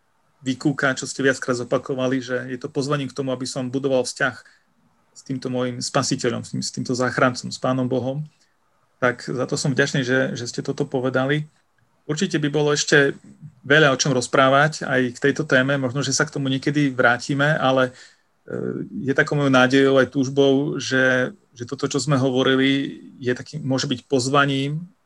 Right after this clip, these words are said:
pre ďalších, ktorí možno premýšľajú, že či pôst má zmysel, alebo tak sa zdráhajú. Tak verím, že ste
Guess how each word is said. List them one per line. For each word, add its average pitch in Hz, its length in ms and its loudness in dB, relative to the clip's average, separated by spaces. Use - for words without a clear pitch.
pre 135 160 -2
ďalších, 143 720 -6
ktorí 127 160 -4
možno 123 240 -6
premýšľajú, 135 680 0
že 120 160 -6
či 131 160 -8
pôst 127 240 -4
má 131 160 -2
zmysel, 127 560 -4
alebo 120 560 -4
tak 123 160 -14
sa - 160 -2
zdráhajú. 131 560 -2
Tak 117 80 -2
verím, 151 240 2
že 131 160 -2
ste 143 400 0